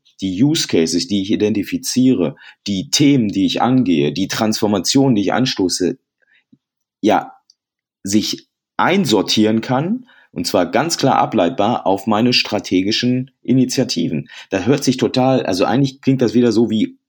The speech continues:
so oldschool wie, äh, wie früher, aber ganz ehrlich, wenn du das nicht machst, dann ist es halt auch Glück, ja,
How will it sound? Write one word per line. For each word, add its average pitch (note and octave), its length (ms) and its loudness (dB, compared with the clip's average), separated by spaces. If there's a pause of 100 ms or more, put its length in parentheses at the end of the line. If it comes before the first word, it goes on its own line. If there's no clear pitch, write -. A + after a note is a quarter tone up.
(160)
so G2+ 280 0
oldschool C3+ 800 2
wie, A#2+ 400 0 (400)
äh, A2 280 0
wie G2+ 120 -2 (240)
früher, B2+ 380 0
aber A#2 240 2
ganz C3 280 0
ehrlich, C#3+ 360 0
wenn B2+ 80 2
du B2+ 80 4
das C3 160 0
nicht C3 180 0
machst, D3 480 -2
dann A#2+ 300 0 (360)
ist B2 140 -2
es D3 160 0
halt D3+ 160 0
auch - 220 -2
Glück, - 440 2
ja, A2+ 320 -2